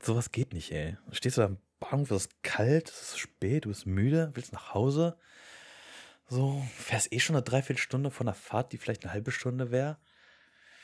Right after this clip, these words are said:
Und dann musst du schnell noch zur S-Bahn sprinten, die dann fast anderthalb Stunden fährt, vor allem mit Verspätung. Ich stink dann auch noch nach Pisse, hat unbequeme Sitze.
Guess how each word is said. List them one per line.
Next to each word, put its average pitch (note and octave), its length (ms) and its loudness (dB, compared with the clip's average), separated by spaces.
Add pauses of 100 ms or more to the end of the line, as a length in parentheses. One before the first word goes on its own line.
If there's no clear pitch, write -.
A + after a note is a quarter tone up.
(1040)
Und A2 140 -4
dann A#2 160 4
musst C3 240 4
du B2+ 80 4
schnell A#2 400 4
noch B2 160 0
zur - 300 -4
S-Bahn F2 400 0
sprinten, G2 420 -4
die G2+ 80 2
dann G2 200 0
fast - 360 -4
anderthalb G#2+ 540 -2
Stunden E2 320 -4
fährt, - 340 -6
vor - 160 -8
allem G#2 100 -2
mit G#2+ 120 -6
Verspätung. G2+ 760 -2 (840)
Ich - 160 2
stink A#2+ 220 2
dann B2 100 4
auch A2 80 4
noch G#2 140 4
nach F#2+ 160 -4 (500)
Pisse, G2+ 600 6 (880)
hat - 200 -12
unbequeme C3 580 6
Sitze. F#2+ 760 2